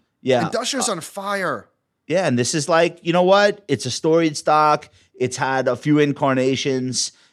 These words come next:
Speaker 1: It's had huge challenges, but in the
Speaker 2: Do you know
Speaker 1: end,
Speaker 2: why it's going
Speaker 1: it's
Speaker 2: up?
Speaker 1: an, it's
Speaker 2: Do
Speaker 1: an
Speaker 2: you
Speaker 1: industrial.
Speaker 2: Do you know any, is there any reason? I honestly have no idea.
Speaker 1: Well, they have a really big energy business, which was like an anchor around their neck for a few years, and maybe last year that, that improved.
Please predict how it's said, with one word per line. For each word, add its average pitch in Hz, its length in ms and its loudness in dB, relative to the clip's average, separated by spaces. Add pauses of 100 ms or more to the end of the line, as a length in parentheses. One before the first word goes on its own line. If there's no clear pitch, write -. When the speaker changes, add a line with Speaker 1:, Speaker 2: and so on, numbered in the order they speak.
Speaker 1:
It's - 200 -8
had 117 240 -4
huge 147 500 -6
challenges, 127 680 -2
but 143 160 -4
in 151 100 -2
the 160 60 -2
Speaker 2:
Do 180 40 0
you 196 60 4
know - 80 4
Speaker 1:
end, - 80 2
Speaker 2:
why 170 160 4
it's - 180 -4
going 160 260 -2
Speaker 1:
it's 147 100 2
Speaker 2:
up? 175 60 2
Speaker 1:
an, 170 160 0
it's 151 140 0
Speaker 2:
Do 165 80 2
Speaker 1:
an 175 40 0
Speaker 2:
you 175 40 2
Speaker 1:
industrial. 165 640 -2 (300)
Speaker 2:
Do 156 80 -4
you 165 80 0
know 156 340 -2 (140)
any, 143 380 -4 (120)
is 135 220 -6
there 139 120 -4
any 135 140 -4
reason? 135 400 -8
I 123 120 -6
honestly 123 300 -8
have 107 60 -14
no 107 120 -14
idea. 98 200 -20 (420)
Speaker 1:
Well, 240 200 -4
they 196 160 2
have 226 220 2
a 180 60 0
really 165 280 6
big 151 180 0
energy 143 360 2
business, 131 520 0
which 127 220 -4
was 123 180 -4
like 120 160 -2
an 117 80 -2
anchor 123 340 -2
around 117 320 0
their 107 140 0
neck 110 280 0
for 120 140 -8
a 107 60 -4
few 120 180 -6
years, 110 560 -4
and 117 200 -6
maybe 117 200 -2
last 110 400 -2
year 110 160 -4
that, 104 320 -4
that 110 220 -2
improved. 110 680 -4